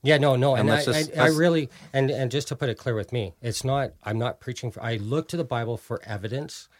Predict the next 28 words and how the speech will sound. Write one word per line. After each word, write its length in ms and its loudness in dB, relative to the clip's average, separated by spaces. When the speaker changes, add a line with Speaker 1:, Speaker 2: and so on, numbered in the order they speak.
Speaker 1:
I 80 -4
don't 380 -2
look 180 -6
for 160 -8
the 80 -6
Bible 500 -6
as 220 -4
truth, 460 -12
because 320 -4
they've 200 -2
muttered, 440 0
or 100 -2
the, 140 -6
the 140 -8
whole 180 -6
Bible 420 -4
has 140 -12
been 180 -6
muddied. 260 -8
Speaker 2:
What 120 4
evidence 480 2
isn't 240 -4
truth, 300 -8
though? 120 -6
What 160 -10
kind 140 0
of 60 -2
evidence? 440 -4